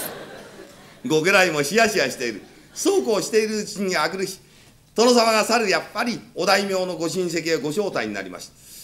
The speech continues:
お昼時分になりますと、無礼講につき、何なりとご注文の品をときた。心得たり。「余はさんまを所望じゃ。」「聞いてまいったか。」「あ、何と申されたご親戚の殿様。」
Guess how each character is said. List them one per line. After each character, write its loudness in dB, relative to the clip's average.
お 0
昼 -2
時 -6
分 -2
に -4
な -2
り -4
ま -4
す -14
と、 -16
無 -8
礼 2
講 -2
に -8
つ -14
き、 -18
何 -2
な -2
り -6
と -4
ご -8
注 -4
文 -2
の -6
品 -8
を -4
と -8
き -12
た。 -12
心 -6
得 -2
た -8
り。 -18
「余 2
は -6
さ -8
ん -2
ま -4
を -4
所 -6
望 -8
じ -14
ゃ。」 -20
「聞 -14
い -12
て -6
ま -2
い -6
っ -10
た -12
か。」 -14
「あ、 0
何 0
と -4
申 -6
さ -4
れ -6
た -6
ご -8
親 -6
戚 -6
の -6
殿 -10
様。」 -12